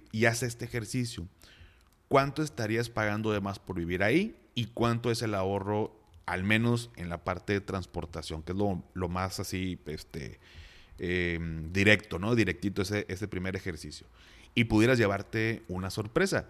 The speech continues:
No está de más que lo hagas y, y, y no nos vayamos con este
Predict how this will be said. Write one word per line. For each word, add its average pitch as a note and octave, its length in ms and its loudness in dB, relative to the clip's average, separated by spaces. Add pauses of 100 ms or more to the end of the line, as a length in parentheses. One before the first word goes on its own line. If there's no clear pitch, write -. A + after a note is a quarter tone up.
No G2+ 180 2
está A2+ 220 0
de A2+ 80 2
más A2+ 180 -2
que B2+ 140 -2
lo B2+ 100 4
hagas B2 300 2
y, G#2+ 200 -2
y, F2+ 380 -6
y F#2+ 80 -4
no G2 160 2
nos A2+ 140 2
vayamos G#2+ 320 2
con G2 180 0
este A2 460 0